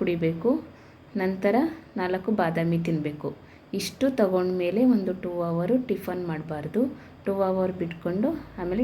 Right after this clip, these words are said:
ಟಿಫನ್ ತಿನ್ಬೋದು. ಇಷ್ಟನ್ನ ಮಾಡೋದ್ರಿಂದ ನಮಗೆ ಹೊಟ್ಟೆ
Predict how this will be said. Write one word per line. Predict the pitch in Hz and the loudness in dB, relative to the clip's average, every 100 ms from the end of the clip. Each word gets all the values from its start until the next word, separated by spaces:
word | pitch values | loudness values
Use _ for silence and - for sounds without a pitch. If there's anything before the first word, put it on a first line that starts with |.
| 254 | 0
ಟಿಫನ್ | 190 - 180 185 | -2 -2 -6 -2
ತಿನ್ಬೋದು. | 175 160 151 147 - - - - 185 | 0 0 0 -4 -8 -10 -18 -10 -8
ಇಷ್ಟನ್ನ | - - 233 240 220 | -2 2 4 4 0
ಮಾಡೋದ್ರಿಂದ | 185 185 180 175 170 175 220 262 - - - - | 0 -2 -2 -2 -2 0 0 0 -6 -18 -16 -4
ನಮಗೆ | 180 185 190 190 190 180 | -2 0 0 0 2 0
ಹೊಟ್ಟೆ | 170 196 | 0 -2